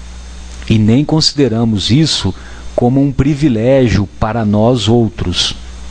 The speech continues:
Pelo contrário, enxergamos, enxergamos nessa revelação uma responsabilidade maior, uma responsabilidade aumentada, levando-se em conta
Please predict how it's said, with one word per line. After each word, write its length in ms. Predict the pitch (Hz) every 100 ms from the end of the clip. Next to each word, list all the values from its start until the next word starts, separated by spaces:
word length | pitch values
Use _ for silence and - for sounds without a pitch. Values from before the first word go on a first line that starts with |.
| -
Pelo 220 | 110 135
contrário, 640 | 180 185 - 117 95 82 - - - - -
enxergamos, 1000 | - 113 113 120 98 110 113 107 98 - - - - - -
enxergamos 760 | 107 - 113 98 117 135 113
nessa 400 | 104 110 127 -
revelação 840 | 95 98 98 87 90 - 123 139 95 - - - - -
uma 220 | 117 120
responsabilidade 1300 | 95 165 - 151 127 - 110 107 101 98 127 147 127
maior, 560 | 156 190 139 143 113
uma 160 | 101 95
responsabilidade 1300 | 110 139 - 127 - 113 107 104 92 104 104 98 -
aumentada, 1000 | - 123 131 104 95 82 85 110 156 185 - - - - -
levando-se 840 | 127 151 117 104 170 180 127 - 98
em 80 | 92
conta 540 | 123 156 139 - 87